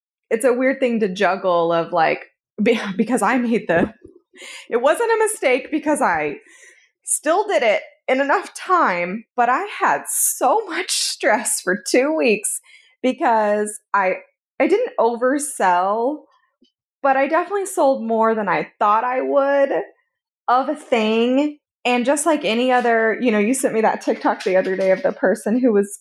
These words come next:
continuing to make sales on an item that she didn't have the shipment yet in her house. That's literally how I felt because there, there, there was one piece I had to order. So the,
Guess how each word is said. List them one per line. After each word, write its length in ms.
continuing 480
to 80
make 180
sales 300
on 160
an 100
item 320
that 140
she 200
didn't 300
have 280
the 100
shipment 480
yet 160
in 60
her 80
house. 220
That's 100
literally 480
how 160
I 140
felt 420
because 320
there, 320
there, 260
there 160
was 320
one 280
piece 340
I 60
had 240
to 180
order. 480
So 440
the, 240